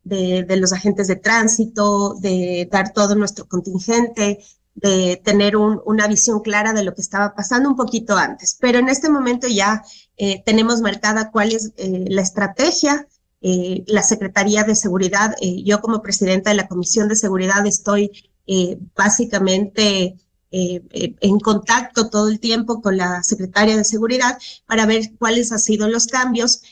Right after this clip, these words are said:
y al, en este momento al poder ser, eh, en cierta forma vocera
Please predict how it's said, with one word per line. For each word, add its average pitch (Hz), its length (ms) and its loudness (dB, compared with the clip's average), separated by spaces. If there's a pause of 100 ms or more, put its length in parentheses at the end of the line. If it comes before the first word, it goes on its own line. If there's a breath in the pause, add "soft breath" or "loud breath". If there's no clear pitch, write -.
(180)
y 302 220 -2
al, 262 260 2
en 226 160 4
este 226 240 -2
momento 220 420 0
al 202 200 0
poder 202 340 0
ser, 214 380 0
eh, 185 420 -2
en 202 100 2
cierta 220 380 2
forma 220 320 2
vocera 202 640 0